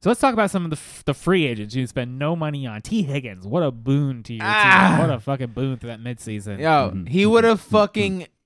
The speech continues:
Speaker 2: been my fucking rookie, bro, of
Speaker 1: Yeah.
Speaker 2: the fucking
Speaker 1: That week,
Speaker 2: team.
Speaker 1: that week nine
Speaker 2: If
Speaker 1: and ten.
Speaker 2: my boy Trevor Lawrence didn't get, oh no, not Trevor Lawrence, uh, fucking
Speaker 1: Joe Burrow.
Speaker 2: Joe Burrow didn't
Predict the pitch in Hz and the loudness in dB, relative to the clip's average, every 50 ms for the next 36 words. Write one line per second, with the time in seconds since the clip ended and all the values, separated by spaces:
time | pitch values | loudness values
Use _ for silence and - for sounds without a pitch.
0 | _ _ _ _ - 160 - _ _ - 151 135 165 190 196 190 175 165 151 143 | _ _ _ _ -16 -16 -16 _ _ -16 0 2 4 4 4 2 0 -2 -2 -4
1 | - _ _ 180 175 180 180 - 180 175 160 147 143 147 165 180 180 - 156 147 | -6 _ _ -2 -2 -2 -2 -4 -6 -6 -6 -6 -2 0 0 0 0 0 -2 -4
2 | 135 127 127 127 131 127 123 113 117 127 131 - 123 101 - 151 151 151 147 - | -4 -2 -2 -2 -2 -2 -2 -2 -2 -2 -2 -2 -6 -4 -4 -4 -4 -4 -4 -6
3 | 160 160 160 160 156 147 - _ - 120 113 113 127 220 233 233 226 214 190 165 | -8 -6 -6 -8 -10 -12 -14 _ -10 -8 -4 0 2 2 4 4 2 2 0 0
4 | 135 113 127 123 131 131 135 131 - - - 131 131 175 175 170 165 139 156 151 | -2 -4 -4 -2 -2 0 0 -2 -4 -6 -4 -2 0 2 2 2 0 0 0 2
5 | 147 147 151 170 185 196 208 220 220 214 208 - - - 208 202 208 208 208 208 | 2 2 2 4 6 6 6 6 4 2 0 0 0 2 2 4 4 4 2 4
6 | 202 196 190 180 165 156 165 160 156 151 151 - - 147 139 123 117 113 110 117 | 4 2 2 2 0 -2 -4 -6 -6 -8 -8 -6 -6 -6 -4 -6 -8 -10 -10 -10
7 | - - 113 110 104 101 98 101 - - - 113 113 110 110 107 107 113 - 127 | -10 -10 -10 -8 -8 -10 -10 -12 -12 -12 -10 -8 -6 -6 -6 -6 -8 -8 -10 -12
8 | 127 - 127 139 139 135 135 127 120 113 107 107 160 190 196 202 196 202 202 190 | -8 -2 0 0 2 2 0 -2 -2 -2 0 2 4 4 6 6 6 6 6 6
9 | 175 160 147 | 4 4 2